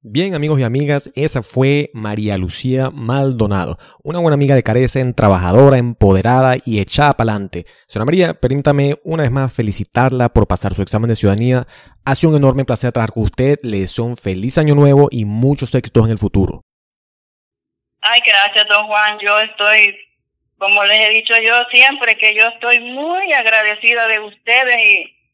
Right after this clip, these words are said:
Speaker 2: solamente Dios les va a pagar porque ustedes son unos papás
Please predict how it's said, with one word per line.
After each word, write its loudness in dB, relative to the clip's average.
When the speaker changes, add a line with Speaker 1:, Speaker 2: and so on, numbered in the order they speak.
Speaker 2:
solamente -2
Dios 0
les -2
va -2
a -4
pagar 0
porque -2
ustedes 0
son -2
unos -4
papás -4